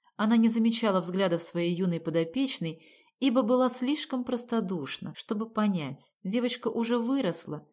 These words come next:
у неё свои маленькие хитрости. И она знает, что наставница сама долго не выдержит, когда есть что сказать.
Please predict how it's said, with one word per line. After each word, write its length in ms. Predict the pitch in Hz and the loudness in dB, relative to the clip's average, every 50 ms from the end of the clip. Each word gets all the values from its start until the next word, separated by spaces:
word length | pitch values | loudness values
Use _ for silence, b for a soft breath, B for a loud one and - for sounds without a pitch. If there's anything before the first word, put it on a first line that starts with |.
| b b b b b b | b b b b b b
у 100 | 233 240 | -2 0
неё 220 | 247 254 269 277 | 0 2 0 0
свои 460 | 262 - - 202 226 226 233 262 311 | -2 -2 -2 0 2 4 4 2 2
маленькие 640 | 330 277 226 240 240 233 240 240 233 233 - 226 226 | 0 0 0 0 0 0 -2 -4 -6 -6 -6 -6 -6
хитрости. 800 | 226 - - - 196 - - - 147 147 - - - - - - _ _ _ _ _ _ _ - | -8 -8 -6 -6 -6 -6 -6 -10 -12 -12 -14 -14 -18 -18 -18 -18 _ _ _ _ _ _ _ -8
И 100 | - 185 | -4 -2
она 260 | 208 208 208 220 214 | 0 2 2 0 0
знает, 600 | 208 - 190 190 202 196 180 156 143 147 - _ _ | -2 -2 -2 -2 0 0 -2 -4 -6 -10 -14 _ _
что 220 | - - - 190 | -12 -6 -2 -2
наставница 800 | 175 175 170 170 - - - 269 269 254 247 247 240 - - 233 | 0 0 -2 -4 -6 -4 -2 0 0 0 -2 -4 -4 -4 -8 -8
сама 480 | 233 - - 254 247 233 220 196 160 147 | -8 -6 -4 -2 0 2 2 0 0 0
долго 320 | 139 160 160 151 135 151 | 0 -2 -2 -2 -2 -4
не 140 | 147 147 151 | -4 -4 -6
выдержит, 560 | 156 214 262 269 233 226 226 214 208 208 208 | -4 -4 -4 -2 -2 -2 -2 -4 -6 -8 -8
когда 260 | - 156 151 147 151 | -8 -8 -6 -6 -6
есть 320 | 143 139 156 202 220 214 - | -6 -4 -2 -4 -4 -4 -8
что 160 | - - 151 | -10 -10 -12
сказать. 720 | 151 - - - 156 147 139 143 139 139 - - - _ | -12 -12 -12 -10 -10 -10 -10 -12 -14 -16 -16 -20 -20 _